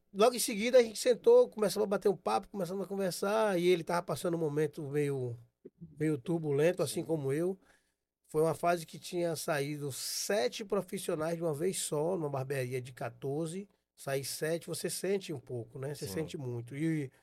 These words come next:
Speaker 1: desses sete, cinco era, cinco tava entre os top. Então, assim, eu senti tanto no faturamento como uma coisa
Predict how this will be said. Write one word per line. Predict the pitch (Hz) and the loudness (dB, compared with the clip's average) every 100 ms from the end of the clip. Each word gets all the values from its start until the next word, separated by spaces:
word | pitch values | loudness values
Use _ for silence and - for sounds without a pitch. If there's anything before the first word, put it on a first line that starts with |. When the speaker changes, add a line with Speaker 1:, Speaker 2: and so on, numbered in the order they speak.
| _ | _
Speaker 1:
desses | 135 175 180 196 | 0 0 2 -4
sete, | - 170 175 | -2 -2 -2
cinco | - 185 196 208 | -4 -4 -2 0
era, | 196 190 185 165 - - _ _ _ _ _ _ _ | 0 0 -4 -6 -12 -20 _ _ _ _ _ _ _
cinco | - 180 190 | -4 -2 -2
tava | - 180 180 | -2 -2 -2
entre | 180 | -2
os | 180 | -6
top. | - 135 117 - - - - _ _ _ _ _ - - _ _ - - _ _ | -6 -6 -6 -8 -12 -18 -20 _ _ _ _ _ -20 -20 _ _ -14 -14 _ _
Então, | 139 123 156 | -10 -6 -4
assim, | 160 - 151 | -4 -4 -4
eu | |
senti | 131 170 160 - 185 202 220 180 _ _ _ | -4 -6 -8 -8 -6 -6 -6 -10 _ _ _
tanto | 190 196 | -2 -2
no | 196 | -6
faturamento | 185 170 175 160 151 175 185 - | -6 -4 -2 0 0 -2 -4 -4
como | 165 156 | -4 0
uma | 151 127 | -2 -2
coisa | 156 143 131 139 127 117 | -2 -2 -2 -4 -4 -8